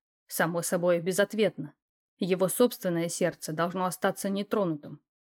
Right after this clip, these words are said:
Только так он сможет забрать её благодать. Корвин развернулся на пятках и покинул комнату, пока Эйвери окончательно не проснулась и не застукала его.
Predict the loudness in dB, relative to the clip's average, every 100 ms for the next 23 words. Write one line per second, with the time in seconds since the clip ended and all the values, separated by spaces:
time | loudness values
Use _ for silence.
0 | _ -4 -4 -4 0 2 2 0 -4 -2
1 | -4 -4 -6 -2 0 0 -2 -2 -4 -6
2 | -4 -4 -4 -4 -6 -6 -12 -20 _ _
3 | _ _ _ _ _ _ 4 6 6 4
4 | 4 4 4 6 4 2 -2 -4 0 0
5 | 0 -4 -2 -2 2 4 4 4 2 0
6 | 2 4 2 -4 -8 -8 -2 0 2 2
7 | 4 2 2 0 -2 -2 -2 -2 -2 -4
8 | -4 -4 -2 0 0 -2 -2 0 2 0
9 | -4 -4 -4 -4 -6 -6 -10